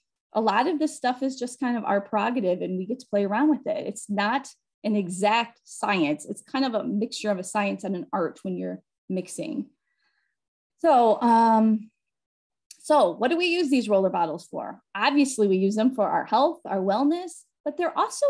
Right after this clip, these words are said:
a lot of fun. If you are leading an oil team or you wanna share your love of oils, you can,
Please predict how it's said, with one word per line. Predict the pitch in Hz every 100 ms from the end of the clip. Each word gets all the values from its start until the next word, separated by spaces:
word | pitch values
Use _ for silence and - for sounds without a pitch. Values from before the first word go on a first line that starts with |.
| 539
a | 330
lot | 330 330
of | -
fun. | - 320 - 147 208 - _ _
If | 269 262
you | 262 381 403
are | 302
leading | 285 269 240 214
an | 190 254
oil | 311 370 370
team | - 381 381 370
or | 233
you | 240 269
wanna | 247 196
share | 190 - 269 320
your | 320 311
love | 311 311
of | 294
oils, | 294 311 320 320 - _ _ _ _ _
you | 302
can, | 247 214